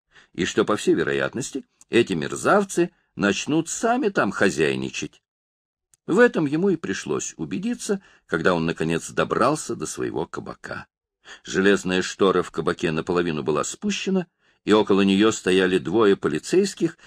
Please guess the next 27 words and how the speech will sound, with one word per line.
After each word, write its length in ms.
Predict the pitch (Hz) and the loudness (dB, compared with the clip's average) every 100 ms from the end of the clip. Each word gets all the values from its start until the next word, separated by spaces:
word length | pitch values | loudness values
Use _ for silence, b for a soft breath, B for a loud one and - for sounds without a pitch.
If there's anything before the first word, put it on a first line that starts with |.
| b | b
которые 380 | - 117 147 156 | 0 4 6 6
тоже 460 | - 175 190 175 175 | 6 6 6 4 2
основательно 680 | - 127 120 101 87 - 78 | 0 -2 0 2 2 0 -4
хватили, 540 | - 95 - 208 214 | 0 0 0 -2 -2
когда 480 | - 85 87 87 82 b b | -2 0 2 4 2 b b
наводили 540 | 95 104 101 87 113 | 2 4 4 4 0
внутри 360 | 123 87 78 85 | 0 -2 -4 -4
порядок. 500 | 78 67 64 64 _ _ _ _ _ _ _ _ _ | -2 -2 -2 -6 _ _ _ _ _ _ _ _ _
Всё, 380 | - - 143 117 | -12 0 4 4
что 240 | - 90 | 2 0
имелось 340 | 87 90 85 - | 0 0 -2 -4
в 100 | - | -6
кабаке, 480 | 90 95 104 87 - b b b | 0 0 2 -2 -4 b b b
было 240 | - 98 | 2 2
наполовину 680 | 90 87 98 101 90 71 65 | 2 0 2 2 2 -2 -6
выпито, 600 | - 90 101 143 170 190 190 _ _ - | -6 0 2 2 2 0 -6 _ _ -2
на 240 | 110 131 | 2 6
улице 440 | 151 135 92 - 85 | 8 6 4 0 0
валялся 420 | 90 90 82 - | 4 2 0 -6
пустой 360 | - - 107 | -8 -2 0
бочонок 600 | 82 95 - 90 76 - - | 2 2 2 0 0 -6 -10
из-под 420 | - - 73 73 | -10 -6 -4 2
рому, 420 | 104 208 294 - _ _ _ _ | 4 4 2 -4 _ _ _ _
а 320 | 95 - - | 6 6 6
под 260 | - 107 - | 4 0 0
стойкой 600 | - - 247 233 98 85 | -6 -2 0 0 -2 0
парубок 760 | - 180 202 185 165 165 - | 4 6 8 8 6 2 -2